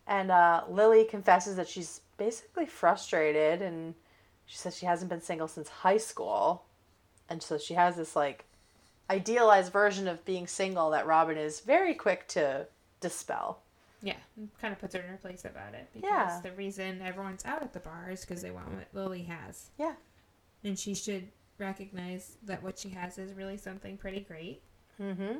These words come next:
Speaker 2: And be happy with that.
Speaker 1: Right. But, you know, feeling desired is important to her. And,
Speaker 2: Mm-hmm.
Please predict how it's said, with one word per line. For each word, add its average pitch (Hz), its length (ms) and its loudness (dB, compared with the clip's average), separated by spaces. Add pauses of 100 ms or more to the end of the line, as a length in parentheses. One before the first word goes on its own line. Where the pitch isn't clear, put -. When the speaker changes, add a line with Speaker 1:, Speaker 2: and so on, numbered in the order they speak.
Speaker 2:
And 208 380 -10
be 226 100 -10
happy 294 320 -14
with 240 180 -20
that. - 200 -18 (1300)
Speaker 1:
Right. 349 280 4 (280)
But, 185 340 4
you 202 100 -8
know, 170 240 -8 (260)
feeling 226 360 6
desired 180 580 6
is 226 140 8
important 208 340 -2
to 202 80 0
her. 196 360 0
And, 170 340 -6
Speaker 2:
Mm-hmm. 202 240 -8